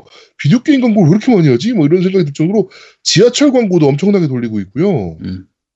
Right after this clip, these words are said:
Speaker 1: 그다음에 저 뭐 오파월이라 그래가지고 저기 뭐 건물 벽면 광고.
Speaker 2: 네네.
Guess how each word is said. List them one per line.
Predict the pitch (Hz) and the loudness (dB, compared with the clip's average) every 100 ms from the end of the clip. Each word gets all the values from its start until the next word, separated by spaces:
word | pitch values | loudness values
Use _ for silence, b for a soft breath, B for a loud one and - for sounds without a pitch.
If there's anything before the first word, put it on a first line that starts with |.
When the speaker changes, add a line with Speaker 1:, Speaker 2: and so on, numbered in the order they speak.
| _ _ - | _ _ 0
Speaker 1:
그다음에 | 165 175 170 151 127 | 2 4 4 2 0
저 | - 131 | -2 0
뭐 | 123 127 | 0 2
오파월이라 | 147 165 254 254 208 175 | 2 2 2 2 2 2
그래가지고 | 156 139 127 135 | 2 2 0 -2
저기 | 127 117 117 | -4 -2 0
뭐 | 107 98 92 _ _ _ - | 0 -2 -6 _ _ _ -6
건물 | 143 170 190 | 0 4 2
벽면 | - 127 151 202 170 | 2 0 2 2 2
광고. | 135 107 95 87 80 | 0 -2 -4 -6 -6
Speaker 2:
네네. | 104 87 - 90 | -6 -4 -6 -14